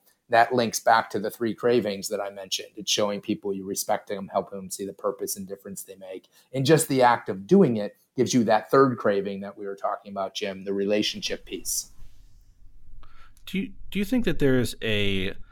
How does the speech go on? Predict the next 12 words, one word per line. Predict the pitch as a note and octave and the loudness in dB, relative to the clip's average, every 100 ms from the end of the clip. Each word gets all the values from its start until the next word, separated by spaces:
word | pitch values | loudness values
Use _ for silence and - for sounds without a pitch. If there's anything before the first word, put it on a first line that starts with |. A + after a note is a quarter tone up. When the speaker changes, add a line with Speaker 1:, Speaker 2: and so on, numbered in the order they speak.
| - - - - | -12 -6 -4 -2
Speaker 2:
sweet | - - C#3 C3 | -2 0 0 2
spot | - A2+ - | 2 4 2
in | G2+ | -2
the | |
hierarchy | G2 A2 G#2+ G#2 G2+ - G#2 F#2+ | -2 2 2 2 0 -2 -4 -6
for | - G2 | -4 -2
where | G2+ G2 | 0 0
this | F#2 | -2
recognition | G2+ F#2 G2 G2 - | -6 -4 -4 -4 -6
should | F#2+ G2 | -10 -8
come | - G2 | -4 -4
from? | G2 G2+ G2 G2+ | -4 -4 -6 -8